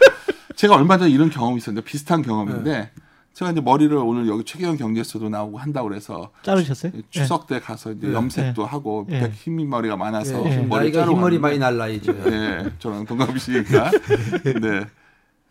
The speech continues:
Speaker 1: 정말 저 우리 애들 어렸을 때부터 머리를 자르던 곳이어서 좀 오래된 원장님이세요. 저랑은 친하시고.
Speaker 3: 예.
Speaker 1: 처음으로 주식을 물어보시더라고요.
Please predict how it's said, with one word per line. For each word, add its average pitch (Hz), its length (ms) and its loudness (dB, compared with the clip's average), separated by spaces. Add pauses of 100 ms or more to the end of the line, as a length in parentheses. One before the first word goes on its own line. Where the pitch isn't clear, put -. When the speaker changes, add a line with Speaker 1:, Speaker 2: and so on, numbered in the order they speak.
(100)
Speaker 1:
정말 180 580 2
저 147 120 0 (100)
우리 127 280 6
애들 131 480 4
어렸을 135 360 0
때부터 107 640 -4
머리를 113 240 0
자르던 123 340 -4
곳이어서 107 720 -8
좀 117 140 -8
오래된 120 340 0
원장님이세요. 107 680 -4
저랑은 104 440 -12
친하시고. 165 560 -6
Speaker 3:
예. 123 380 0 (460)
Speaker 1:
처음으로 226 440 -2
주식을 139 380 -6
물어보시더라고요. 104 880 -8